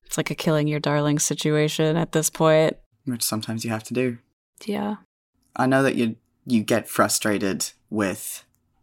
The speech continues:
Speaker 2: lack of progress just as much as progress that you don't understand.
Speaker 1: Mm-hmm.
Speaker 2: But at the same time,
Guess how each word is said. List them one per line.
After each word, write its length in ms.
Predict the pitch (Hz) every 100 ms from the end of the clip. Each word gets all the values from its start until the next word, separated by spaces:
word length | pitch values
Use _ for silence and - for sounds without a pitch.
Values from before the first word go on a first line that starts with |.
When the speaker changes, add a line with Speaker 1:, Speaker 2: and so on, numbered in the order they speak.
| _ _
Speaker 2:
lack 300 | - 107 104
of 120 | 104 -
progress 460 | 95 92 95 -
just 240 | - 95 98
as 120 | -
much 200 | 98 -
as 80 | 185
progress 380 | - 95 95
that 140 | - -
you 80 | 98
don't 180 | 82
understand. 640 | 65 78 - - 82 69 - -
Speaker 1:
Mm-hmm. 180 | 196 170
Speaker 2:
But 120 | 196
at 60 | 180
the 80 |
same 240 | 113 95 -
time, 420 | - 85 78 -